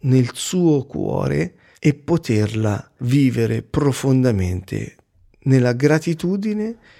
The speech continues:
e nella gratuità, questa dimensione di misericordia. Gratuitamente avete ricevuto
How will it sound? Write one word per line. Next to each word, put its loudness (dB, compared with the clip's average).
e 2
nella 2
gratuità, 0
questa 0
dimensione 0
di 4
misericordia. 0
Gratuitamente 2
avete -2
ricevuto -4